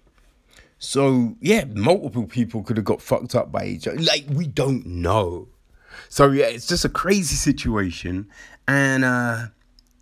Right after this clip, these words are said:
he knew what the fuck was happening going in. So, yeah. I, f-, fuck it. <laughs> You know what I mean? Like, fuck it. But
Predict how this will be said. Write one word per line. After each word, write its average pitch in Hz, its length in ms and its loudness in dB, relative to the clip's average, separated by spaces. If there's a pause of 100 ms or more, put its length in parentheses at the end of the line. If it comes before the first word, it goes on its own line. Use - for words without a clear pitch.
(320)
he 117 140 2
knew 135 320 6
what 135 160 -2
the 127 60 -4
fuck - 360 -2
was 131 120 2
happening 127 480 2
going 120 340 -2
in. 139 480 -2 (1120)
So, 127 580 0 (1120)
yeah. 160 500 2 (720)
I, 151 240 4
f-, 131 340 -12
fuck - 400 0
it. - 200 -6 (400)
<laughs> - 20 0 (1160)
You 139 100 6
know 139 80 6
what 131 80 2
I 139 40 2
mean? 127 160 0
Like, 117 380 0
fuck 147 580 2
it. 101 340 0 (460)
But - 340 0